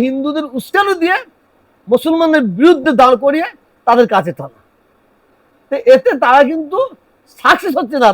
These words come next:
তারা কিন্তু আরো পিছনের দিকে চলে যাচ্ছে। এবং শুধু তাই নয়, শুধু রাজনীতির নেতা নেত্রী নয়, দু একজন, এবং আরো লক্ষ্য করে দেখছি, যেটা আমাদের ভারতবর্ষের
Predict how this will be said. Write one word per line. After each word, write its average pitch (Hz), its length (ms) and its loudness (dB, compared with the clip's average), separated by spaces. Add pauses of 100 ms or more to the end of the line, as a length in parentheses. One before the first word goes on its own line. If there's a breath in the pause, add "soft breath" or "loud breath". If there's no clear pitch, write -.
তারা 226 160 4
কিন্তু 285 200 -6 (100)
আরো 302 120 6 (540)
পিছনের 370 480 -2
দিকে 285 140 -2 (100)
চলে 196 240 0
যাচ্ছে। - 300 -12 (1700)
এবং 214 220 2 (140)
শুধু 359 140 -2 (200)
তাই 339 160 6 (100)
নয়, 226 220 4
শুধু 240 140 -10
রাজনীতির 254 480 2 (100)
নেতা 262 260 2 (100)
নেত্রী 311 420 0 (120)
নয়, 151 180 -4 (1000)
দু 190 200 -4 (160)
একজন, 214 300 0 (1040)
এবং 208 160 -2 (300)
আরো 302 140 4 (100)
লক্ষ্য 381 280 2
করে 311 140 4 (100)
দেখছি, - 340 -6 (760)
যেটা 220 180 2 (100)
আমাদের 285 380 4
ভারতবর্ষের 254 720 0